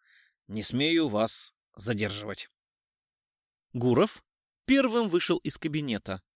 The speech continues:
Доронин догнал его на лестнице, тронул за рукав,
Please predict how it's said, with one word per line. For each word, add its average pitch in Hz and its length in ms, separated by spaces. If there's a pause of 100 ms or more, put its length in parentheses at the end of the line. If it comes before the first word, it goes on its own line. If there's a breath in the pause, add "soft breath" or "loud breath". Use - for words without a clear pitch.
(240)
Доронин 202 540 (220 soft breath)
догнал 180 420
его 165 260
на 147 140
лестнице, 170 600
тронул 120 440
за 107 140
рукав, 175 420